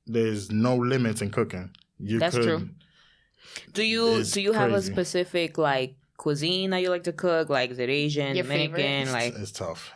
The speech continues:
Speaker 1: I blend everything.
Speaker 2: Oh, nice.
Speaker 1: Because every culture uses what they can.
Speaker 2: Yes.
Speaker 1: We all use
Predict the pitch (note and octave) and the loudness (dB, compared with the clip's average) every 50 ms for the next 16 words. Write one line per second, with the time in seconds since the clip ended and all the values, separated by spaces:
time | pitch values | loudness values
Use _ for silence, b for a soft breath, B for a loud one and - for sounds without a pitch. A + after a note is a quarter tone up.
0 | - - G2+ G2+ G#2 G#2 G2+ G#2 G#2+ G#2 G2 F#2+ G#2 G2 F#2+ F#2 F#2 - F#2 F2 | -14 -8 -6 -4 -2 -2 -2 -2 -2 -4 -4 -4 -4 -4 -4 -6 -8 -10 -12 -12
1 | - - - G#3 C4 D#4 E4+ F4 F4 G4+ G#4+ - - G3 - - G3+ - G#2+ G#2+ | -6 0 2 4 4 4 4 2 2 0 -2 0 0 0 0 0 0 0 0 0
2 | A2+ A2+ A#2 A2 A2+ - - G#2+ A2 A2+ A2 - B2+ A#2 A2 G2 G#2 G#2+ G#2 G2 | 2 2 0 -2 -2 -4 -2 0 0 0 0 0 0 0 0 0 -2 -2 -4 -4
3 | G2+ G2 F2 F#2+ G2+ F#2 F2+ F#2 F2 - G#2+ G#2+ A2 A2+ A2+ A#2 B B B B | -6 -8 -6 -6 -6 -6 -6 -8 -8 -6 -4 -4 -4 -6 -8 -12 B B B B
4 | D3+ E3 D#3+ C#3+ B2+ A2 A2+ A2+ A#2 A#2+ A#2 A#2 A2+ A2 G#2+ G#2+ | 0 2 2 2 2 0 2 2 2 4 4 2 2 0 0 -4